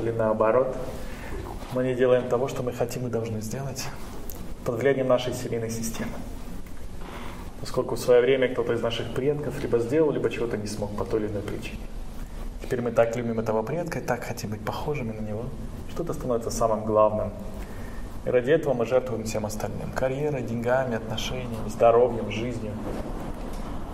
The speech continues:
И это то, что называется быть переплетенным членом семейной системы.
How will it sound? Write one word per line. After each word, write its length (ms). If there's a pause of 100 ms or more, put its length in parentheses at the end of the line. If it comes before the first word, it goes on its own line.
(340)
И 60
это 140
то, 100
что 160
называется 400
быть 160
переплетенным 720
членом 380
семейной 340
системы. 380